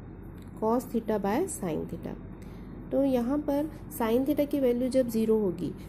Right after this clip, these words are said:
तो cot जो है उन value के लिए अपरिभाषित हो जाएगा। तो theta की कौन सी value के लिए sin आपका ज़ीरो होता है? तो ऐसी बहुत सारी value है। theta जो होता है n pi, n pi पर sin की value क्या हो जाती है आपकी? ज़ीरो हो जाती है।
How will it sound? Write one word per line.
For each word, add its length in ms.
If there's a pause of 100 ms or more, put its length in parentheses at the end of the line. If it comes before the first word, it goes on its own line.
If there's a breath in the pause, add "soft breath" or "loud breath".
(120)
तो 60
cot 360
जो 120
है 140
उन 220
value 300
के 120
लिए 260 (200)
अपरिभाषित 600
हो 80
जाएगा। 360 (420 loud breath)
तो 80
theta 540
की 100
कौन 280
सी 140
value 360
के 160
लिए 300
sin 380
आपका 440 (380)
ज़ीरो 300
होता 200
है? 80
तो 120
ऐसी 240
बहुत 260
सारी 220
value 300
है। 160 (380 loud breath)
theta 260
जो 160
होता 200
है 220 (380 loud breath)
n 300
pi, 200 (360)
n 260
pi 160
पर 180
sin 320
की 80
value 260
क्या 140
हो 60
जाती 280
है 80
आपकी? 300 (360 loud breath)
ज़ीरो 240
हो 60
जाती 340
है। 60